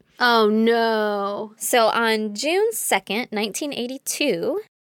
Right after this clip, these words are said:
Speaker 2: Tina and David went out to a bar called the Red Garter Lounge.
Speaker 1: <laughs> Hey,
Speaker 2: <laughs>
Speaker 1: yo.
Speaker 2: Ew.
Speaker 1: It's always red.
Speaker 2: Right?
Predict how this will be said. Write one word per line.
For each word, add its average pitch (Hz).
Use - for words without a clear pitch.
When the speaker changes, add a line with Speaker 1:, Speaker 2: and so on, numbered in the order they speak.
Speaker 2:
Tina 320
and 311
David 208
went 196
out 214
to 277
a 277
bar 190
called 190
the 175
Red 233
Garter 208
Lounge. -
Speaker 1:
<laughs> 214
Hey, 185
Speaker 2:
<laughs> 370
Speaker 1:
yo. 180
Speaker 2:
Ew. 370
Speaker 1:
It's -
always 208
red. 165
Speaker 2:
Right? 247